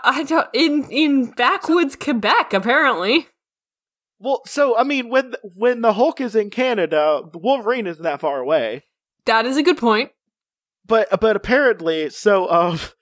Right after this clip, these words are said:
Speaker 2: he, uh, <laughs> I like this. So he thought that the healing factor would be, like, uh, would be permanent.
Speaker 1: Mm-hmm.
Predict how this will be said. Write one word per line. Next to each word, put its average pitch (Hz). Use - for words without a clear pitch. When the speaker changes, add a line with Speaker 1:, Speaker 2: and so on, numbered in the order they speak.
Speaker 2:
he, 220
uh, 170
<laughs> -
I 180
like 196
this. 156
So 202
he 240
thought 214
that 220
the 156
healing 175
factor 190
would 151
be, 151
like, 127
uh, 113
would 139
be 127
permanent. 160
Speaker 1:
Mm-hmm. 180